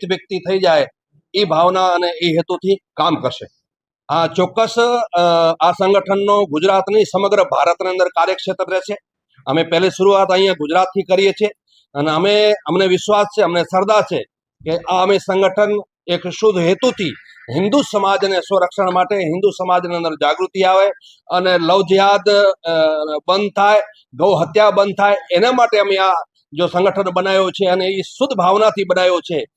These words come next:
શુદ્ધ ભાવનાથી બનાવ્યો છે. અમને વિશ્વાસ છે કે ગુજરાત અને સમગ્ર ભારતની અંદર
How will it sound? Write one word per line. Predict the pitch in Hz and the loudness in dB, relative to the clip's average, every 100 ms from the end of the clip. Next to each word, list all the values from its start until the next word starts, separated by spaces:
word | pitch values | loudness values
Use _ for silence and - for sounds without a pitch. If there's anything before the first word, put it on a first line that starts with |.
| _ | _
શુદ્ધ | - 214 180 | -4 -2 2
ભાવનાથી | 170 190 214 202 202 | 2 4 2 0 -2
બનાવ્યો | 190 190 180 | 0 2 0
છે. | 175 | -2
અમને | 175 170 | -4 -4
વિશ્વાસ | 156 156 196 196 - | -6 -2 0 0 0
છે | 220 - _ _ _ | -2 -4 _ _ _
કે | 156 | -8
ગુજરાત | 135 151 190 202 202 | -4 0 2 2 2
અને | 214 214 | 2 0
સમગ્ર | 180 - 220 233 214 | 0 -2 0 2 0
ભારતની | 151 175 202 196 185 | 2 2 0 0 -2
અંદર | 180 180 170 | 2 2 2